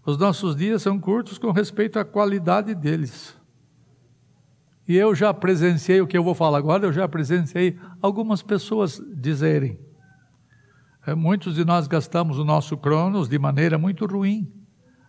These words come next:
A qualidade das coisas que fazemos é muito ruim. E quando o dia termina, e eu já ouvi pessoas dizendo,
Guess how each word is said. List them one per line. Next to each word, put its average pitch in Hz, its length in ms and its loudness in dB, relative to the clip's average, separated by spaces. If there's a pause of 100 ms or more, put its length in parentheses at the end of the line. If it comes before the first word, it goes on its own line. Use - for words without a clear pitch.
(140)
A 160 80 0
qualidade 190 1000 2
das 160 300 0
coisas 180 440 0
que 196 140 -4
fazemos 185 560 2
é 190 60 4
muito 185 360 0
ruim. 185 560 0 (720)
E 160 80 0
quando 269 260 2
o 277 80 4
dia 285 260 4
termina, 247 580 2
e 151 60 6
eu 151 100 4
já 143 120 2
ouvi 185 260 2
pessoas 170 320 -2
dizendo, 147 340 0